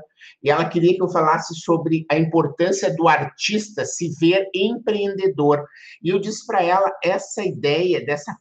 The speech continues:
frase que eu coloquei no título desse Drops de Pimenta, que é: "Vender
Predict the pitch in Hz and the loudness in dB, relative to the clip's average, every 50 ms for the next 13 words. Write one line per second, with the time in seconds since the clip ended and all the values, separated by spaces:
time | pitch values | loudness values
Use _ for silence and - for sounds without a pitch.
0 | _ _ - 143 135 143 156 156 156 139 135 - 135 - - 131 127 117 120 - | _ _ -2 0 2 2 2 0 -4 -8 -10 -8 -8 -8 -6 -4 -6 -6 -6 -6
1 | 139 131 117 - - - 165 165 160 - 139 117 104 123 120 - - 107 107 117 | -8 -8 -8 -8 -6 -4 -4 -4 -4 -6 -10 -8 -6 -6 -8 -8 -8 -8 -2 2
2 | 120 123 123 - - - - - 120 110 117 135 147 143 151 151 156 - 147 135 | 2 2 0 -2 -10 -16 -12 -8 -8 -6 -4 -4 -6 -6 -6 -10 -8 -6 -4 -4
3 | 120 113 107 - - - - - - - - _ _ _ _ - 139 139 180 220 | -2 -4 -4 -6 -10 -20 -20 -20 -20 -20 -20 _ _ _ _ -16 -6 0 0 2
4 | 233 226 202 139 151 160 190 220 226 220 | 2 2 0 2 2 4 4 4 4 2